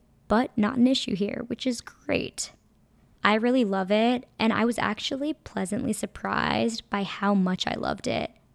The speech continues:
I don't think I realized how much I would like these characters,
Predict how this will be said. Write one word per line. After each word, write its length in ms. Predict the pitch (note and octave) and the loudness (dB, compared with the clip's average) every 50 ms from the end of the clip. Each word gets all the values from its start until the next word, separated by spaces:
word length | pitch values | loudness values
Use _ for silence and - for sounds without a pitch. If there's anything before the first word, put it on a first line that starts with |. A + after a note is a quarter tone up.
| _ _ _ _ _ _ _ | _ _ _ _ _ _ _
I 100 | A3 A3 | 2 2
don't 180 | A3+ A#3 A#3 | 2 0 2
think 180 | - C#4 C4 - | 2 0 2 2
I 80 | A3 G3+ | 2 0
realized 540 | F#3+ G3 G3 F#3+ G3 G3 G3+ G#3+ G#3 - | 0 0 0 0 0 0 -2 -2 -4 -4
how 120 | - - G3 | -4 -2 -2
much 200 | F#3+ F#3+ - - | -2 -2 -2 -2
I 100 | G3+ G3 | -2 0
would 160 | F#3+ F#3+ - | 0 -2 -2
like 220 | - - - - | -2 -4 -4 -2
these 200 | - - G3+ - | -4 -6 -6 -6
characters, 840 | - - - F#3+ - - F#3+ - - - - B3 B3 C4+ B3+ A3+ | -6 -6 -6 -4 -4 -4 -4 -2 0 2 2 2 2 2 0 0